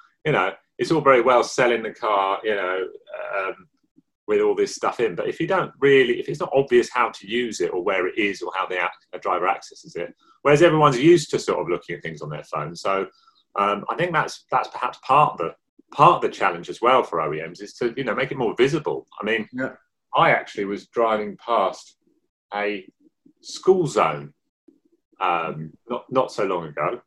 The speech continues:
Speaker 1: in Worthing, down here on the sunny south coast.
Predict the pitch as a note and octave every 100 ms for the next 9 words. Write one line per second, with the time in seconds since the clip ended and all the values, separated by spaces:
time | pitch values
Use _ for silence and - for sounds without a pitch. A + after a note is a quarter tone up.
0 | _ B2 A#2+ G#2+ F2+ G2+ B2 - - B2+
1 | A#2 G#2+ G#2+ G2 F#2+ F#2 - B2 G#2 -
2 | F#2+ - - D#2+ F2 -